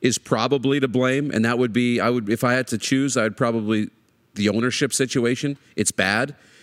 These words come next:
But at the end of the day, it is the players. I mean, Boudreau has them ready to play games. They go out and they, they get out to leads and they play well, but for whatever reason, they can't finish. And so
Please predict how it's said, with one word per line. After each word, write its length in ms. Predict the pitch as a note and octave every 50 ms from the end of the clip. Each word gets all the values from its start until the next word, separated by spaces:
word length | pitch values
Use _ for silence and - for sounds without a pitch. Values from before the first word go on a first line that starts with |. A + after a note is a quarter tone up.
| - - - - _ _ -
But 180 | C3+ C3+ B2+
at 140 | B2 B2+ A#2
the 100 | C#3 D3
end 100 | D3+ D3+
of 60 | C#3+
the 80 | C3 A#2+
day, 460 | A#2 C3 C3 B2+ A#2+ A#2 A2+ G2+ - _ _ _ _ _ _ _ _ _ _ _ _ _ _ _ _ _ -
it 140 | C3+ C#3+
is 160 | C#3+ C#3 A#2 -
the 60 | C3
players. 540 | - C3 C#3 D3+ D#3+ A#2 E2 D2 - - -
I 120 | A2 A2+
mean, 420 | A2 A#2 A#2+ A#2 A2+ A2+ A2 G#2+ - - _ _ _ _ - - - - G#2
Boudreau 460 | A2+ D3 D3 A#2 A2 D3 E3+ G3 G3
has 180 | F3+ E3+ D3 A#2+
them 160 | D3+ B2+ A#2+
ready 220 | B2+ D3+ D#3+ D#3
to 80 | C3 A2
play 240 | - C#3 C#3+ C3+ A2
games. 580 | A2 B2+ D#3+ E3+ D3 D#3+ E3 - - - - - _ _ _ _ _ _ _ _ _ _ _ _ _ -
They 80 | B2+
go 220 | B2+ B2+ C#3 C#3+ D#3
out 80 | B2
and 100 | C#3 C3+
they, 320 | C3+ C3+ C3 B2+ B2 B2 A2
they 300 | A2+ B2+ B2+ B2 A#2+ G#2+
get 200 | F#2+ F#2 C3+ C3
out 140 | C#3+ D3 -
to 100 | - E3
leads 500 | D3 C#3 C#3+ C#3 C#3+ D3+ D#3+ C#3+ - -
and 80 | C3+ A#2
they 100 | A#2+ A#2
play 280 | - - C#3 C3 B2
well, 520 | A2 G#2+ A#2 C#3+ F3 E3+ C#3+ C3+ C3+ C#3+ - - - - - - - _
but 120 | - B2
for 120 | - - C3+
whatever 240 | C3+ C3 C#3 A#2+ C3
reason, 220 | C3+ C3 A2 A#2
they 80 | A2 G#2
can't 260 | - B2+ A2 G2+ F2+
finish. 480 | - - F#2+ E2 D#2 - - - - - -
And 180 | F#2+ G2+ G2+ -
so 460 | - - A2+ A2 G#2+ G#2 G2+ G2+